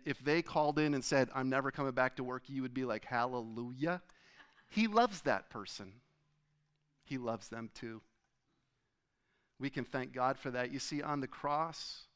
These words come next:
through his death, Jesus demonstrated God's love.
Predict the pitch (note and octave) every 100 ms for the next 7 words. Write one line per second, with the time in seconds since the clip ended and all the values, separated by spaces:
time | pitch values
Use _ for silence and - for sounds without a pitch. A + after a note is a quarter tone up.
0 | _ _ - C#3+ C#3 A2+ - C3 D3+ D3+
1 | - _ _ _ _ _ _ _ - C#3
2 | D3 D3 D3+ C#3+ - - - _ - C#3
3 | C#3 C3 - - C3 B2 A#2+ A#2+ A#2 _
4 | _ _ B2+ A#2+ A#2 A2+ - - _ _
5 | _ _ A2+ G#2+